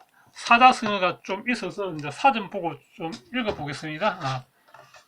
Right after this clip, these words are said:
자, 우선 소우가 들어가는 중에서 이제 구우일모가 있겠습니다. 아홉 구 소우 한일 트럭모. 그래, 소가 아홉 마리 있는데 그 중에 이제 틀 한 개인데,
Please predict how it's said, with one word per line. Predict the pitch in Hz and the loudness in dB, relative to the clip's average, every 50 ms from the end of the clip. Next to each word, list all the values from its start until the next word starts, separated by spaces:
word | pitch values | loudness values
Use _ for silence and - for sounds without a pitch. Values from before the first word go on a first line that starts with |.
| _ _ _ _ _ _ _ _ _ _ _ _ _ _ _ _ _ - - - - - - - - _ | _ _ _ _ _ _ _ _ _ _ _ _ _ _ _ _ _ -20 -20 -16 -16 -14 -14 -16 -18 _
자, | - - - - 151 - - 139 | 0 2 4 6 6 4 4 2
우선 | 143 147 - - 208 196 185 | 0 0 0 0 0 -2 -2
소우가 | 180 - - - 214 208 208 214 - 226 247 262 262 247 247 214 185 156 - | -2 0 2 4 4 4 2 2 0 -4 -4 -2 -2 4 6 6 4 4 0
들어가는 | 156 147 156 156 165 175 180 165 | -6 -6 -4 -2 -2 -4 -4 -4
중에서 | 180 160 147 151 | -6 -6 -4 -4
이제 | 139 139 127 - _ _ _ | -6 -8 -8 -12 _ _ _
구우일모가 | - - 220 262 262 247 233 247 262 262 262 226 - - 214 220 214 202 208 202 190 165 | -4 0 2 2 2 2 0 0 0 0 0 -2 -2 0 0 0 2 0 2 2 2 2
있겠습니다. | 151 135 - 143 127 156 147 143 135 131 131 127 _ - - - - - - _ - - - | 2 -2 -6 -10 -8 -6 -8 -6 -6 -6 -8 -8 _ -20 -20 -20 -20 -20 -20 _ -6 8 10
아홉 | 240 240 226 202 - | 10 10 10 8 0
구 | - - 220 220 | -6 -4 -2 -2
소우 | 214 - - 190 180 180 190 208 208 202 202 202 180 | -2 -2 -4 -4 -4 -2 -2 -2 -2 0 -2 -2 -4
한일 | - - 175 170 170 180 208 208 - _ | -4 -2 -2 -2 2 2 0 0 0 _
트럭모. | - - - 196 170 160 151 147 151 147 - - | -8 -6 -4 -4 -4 -6 -6 -4 -4 -4 -4 -6
그래, | - - 131 123 127 - - - - | -8 -8 -8 -8 -8 -10 -18 -20 -18
소가 | - - - 254 240 233 226 233 | -16 -4 0 2 4 4 4 8
아홉 | 233 262 262 247 220 | 8 8 8 8 6
마리 | 208 202 190 180 | 4 2 2 2
있는데 | 175 185 170 170 - | -2 -2 -4 -4 -4
그 | - 165 | -4 -8
중에 | - - 233 208 | -4 -2 -2 -2
이제 | 165 160 151 151 - - - _ _ | 0 -2 -6 -6 -10 -18 -20 _ _
틀 | - - - 240 214 | -10 -2 0 0 0
한 | - - 247 233 214 | 0 0 0 0 0
개인데, | 180 170 160 147 196 185 160 131 | 0 -2 -2 0 0 0 0 -2